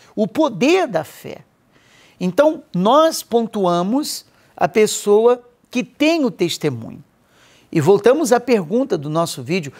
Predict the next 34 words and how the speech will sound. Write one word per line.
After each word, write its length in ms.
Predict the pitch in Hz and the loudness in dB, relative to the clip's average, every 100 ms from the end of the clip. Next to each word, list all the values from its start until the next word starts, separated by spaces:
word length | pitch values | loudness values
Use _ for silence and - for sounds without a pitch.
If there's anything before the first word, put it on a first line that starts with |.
| - _ - | -20 _ 0
qual 440 | 240 294 330 302 | 4 6 6 6
a 80 | 247 | 4
diferença 1080 | 190 240 - 208 165 202 220 185 - 151 - | 0 -4 0 0 2 -2 -2 -6 -8 -8 -2
entre 520 | 175 196 185 160 143 _ _ _ | -2 -2 -2 -4 -6 _ _ _
ter 300 | - 330 370 | 2 4 4
o 80 | 269 | 2
testemunho 880 | - 202 - 170 143 147 180 262 320 _ _ _ _ _ _ _ _ | 0 -4 -2 -6 -4 -4 -2 -2 -4 _ _ _ _ _ _ _ _
e 140 | 247 247 | 0 2
ser 720 | - - 294 320 254 - - | 0 2 4 6 4 2 -4
uma 200 | 175 170 | 0 0
testemunha? 640 | - 156 - 147 113 98 110 | 0 -2 0 -2 -4 -10 -2
Então, 200 | 196 226 | 4 6
eu 40 | |
já 100 | 254 | 6
mostrei 380 | 294 294 - 240 | 4 2 2 2
pra 160 | 247 | 2
você 480 | 226 262 - 208 247 - _ _ _ _ - | 2 0 4 4 4 -4 _ _ _ _ -2
como 340 | 262 339 330 | 2 4 4
ter 320 | - 233 247 | 2 2 2
o 60 | 214 | 2
testemunho 800 | - 185 - 156 135 165 226 240 | -2 -2 -2 -2 0 0 0 0
e 120 | 208 | 2
o 80 | 226 | 2
que 260 | - 277 254 | 2 4 6
é 160 | 285 | 4
ter 300 | 302 226 214 | 2 2 2
o 20 | 180 | 2
testemunho. 640 | 180 156 165 135 120 117 - - - | -4 -2 -4 -4 -6 -12 -14 -20 -10
São 300 | - 202 196 | 0 2 2
as 160 | 131 | 0
bênçãos 640 | 131 190 294 320 - 262 | 2 4 4 2 -2 -6
que 160 | - 220 | -4 -4
nós 260 | 180 196 196 | 0 0 -2
conquistamos 920 | 175 160 127 - 175 233 294 294 | -8 -8 -12 -4 0 2 0 -6